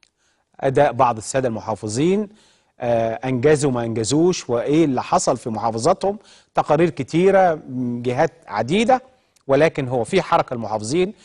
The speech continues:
مش تعديل في الوزا-، في الحكومة، لا، هو في المحافظين وليس في الحكومة. وأنا بقول لحضراتكم غالبًا ال-، الأرجح هتكون قبل العيد مباشرة، يعني احنا بنتكلم على خلال الأسبوعين القادمين هيكون في حركة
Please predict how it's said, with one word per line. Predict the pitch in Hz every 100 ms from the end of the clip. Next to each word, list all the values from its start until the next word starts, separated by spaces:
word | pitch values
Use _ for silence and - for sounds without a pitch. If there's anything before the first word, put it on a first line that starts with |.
| _ _
مش | 202 285
تعديل | - 160 151 175 151 113
في | -
الوزا-، | 131 131 143 165 123 127
في | -
الحكومة، | 165 - - 180 147
لا، | 135 - _ _ _ -
هو | 190
في | 180 165
المحافظين | 143 127 120 156 180 160 _ _ 127
وليس | 139 160 -
في | 143 127 151 151 127
الحكومة. | - 113 185 226 226 214 _ _ _ _
وأنا | 151 185 175 151
بقول | 135 143 165
لحضراتكم | - 151 156 143 147 -
غالبًا | 135 151 156 147 143 - -
ال-، | 123 120 _ -
الأرجح | 123 156 196 185 214 - _ _ _ _ _ -
هتكون | 127 117 - 156 143 - _
قبل | 147 131 127
العيد | 127 123 120 120 110 120 135 120 - -
مباشرة، | 113 110 110 151 170 170
يعني | 139
احنا | 131 127
بنتكلم | 120 - 135 127
على | 117 127 123 - _
خلال | - 131 135
الأسبوعين | 113 110 123 127
القادمين | 107 110 113 131
هيكون | 117 110 117
في | 113
حركة | 113 120 113 113